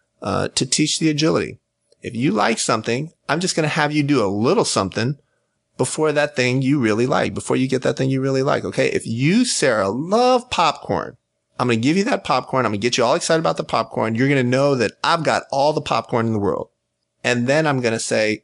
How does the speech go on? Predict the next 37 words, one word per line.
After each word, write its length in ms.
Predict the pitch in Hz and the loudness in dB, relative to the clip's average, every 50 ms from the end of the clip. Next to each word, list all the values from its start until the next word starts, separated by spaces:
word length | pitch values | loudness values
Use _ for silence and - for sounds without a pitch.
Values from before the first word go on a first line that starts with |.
| _ _ - | _ _ -8
"Can 160 | - 156 156 | -4 -2 0
you 80 | 165 | 0
sharpen 340 | 165 - - 170 165 165 175 | 2 2 2 0 0 0 0
this 140 | 175 175 - | -2 -2 -2
pencil 280 | - - 170 - - 170 | -4 -4 -4 -2 -2 -4
for 220 | - - 175 170 | -2 -2 -2 0
me?" 220 | 170 175 180 170 - _ _ _ _ _ _ _ - | 0 0 -2 -4 -8 _ _ _ _ _ _ _ -8
And 100 | 120 104 | -6 -4
as 80 | - | -4
soon 160 | - - 208 247 | -2 0 0 2
as 40 | 240 | 2
you 100 | 233 214 | 2 2
sharpen 300 | - - 202 185 - 180 | 2 2 0 0 0 0
that 140 | 160 156 147 | 0 0 0
pencil, 300 | - 156 139 135 - 131 | 0 0 0 0 0 0
I'm 60 | 123 | 0
gonna 80 | 117 117 | 0 -2
say, 260 | - - 120 120 117 | 0 0 2 2 0
"Here's 240 | 110 - 139 135 - | 0 0 0 2 2
some 100 | - 127 | 2 0
popcorn." 520 | 113 - 92 - - 90 78 50 50 - - _ _ _ _ _ _ _ _ _ _ _ _ _ _ _ _ _ _ _ _ | 0 0 -2 -2 -2 -4 -4 -4 -4 -8 -12 _ _ _ _ _ _ _ _ _ _ _ _ _ _ _ _ _ _ _ _
And 140 | - 123 131 135 | -4 -2 0 0
then 100 | 139 135 | 0 0
the 60 | 127 | 0
next 240 | 135 143 175 - - | 0 0 0 -2 -2
time 240 | - 123 117 113 120 | 0 0 0 0 0
I'm 60 | 107 | -2
gonna 100 | 113 120 | -2 -2
be 120 | 117 123 123 | -2 0 0
like, 160 | 120 120 - | 0 -2 -2
"Can 100 | - 165 | -2 -4
you 60 | 185 220 | -2 0
sharpen 340 | - - 220 214 - - | 0 -2 -2 -2 -4 -6
two 200 | - - - 185 | -4 -2 0 0
pencils 340 | 185 - 202 175 - 208 185 | 0 0 -2 -2 -2 -4 -6
for 240 | - - 190 185 190 | -4 -2 -2 0 0
me? 200 | 190 190 196 - | 0 -2 -4 -6